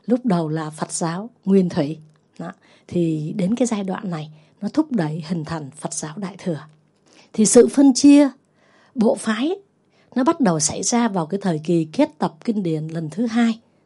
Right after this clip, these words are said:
tức là khoảng một trăm năm sau khi Đức Phật nhập Niết Bàn. Do sự bất đồng về yêu cầu thay đổi mười điều giới luật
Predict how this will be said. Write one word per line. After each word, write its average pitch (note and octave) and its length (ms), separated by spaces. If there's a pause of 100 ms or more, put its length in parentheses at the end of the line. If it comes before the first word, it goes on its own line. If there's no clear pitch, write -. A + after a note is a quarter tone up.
tức - 140
là A3+ 60
khoảng - 360
một E3+ 260
trăm A#3+ 240
năm A#3+ 200 (320)
sau A3 220
khi A3 140
Đức C4+ 160
Phật D#3 180 (100)
nhập D#3 200
Niết A3+ 220
Bàn. D3+ 240 (240)
Do C#4+ 160
sự - 200
bất E4+ 200
đồng F3 320
về E3 220
yêu B3+ 260
cầu E3+ 260
thay A#3+ 240
đổi F3 440 (460)
mười G3 260
điều F3 200
giới F3+ 180
luật G#3+ 220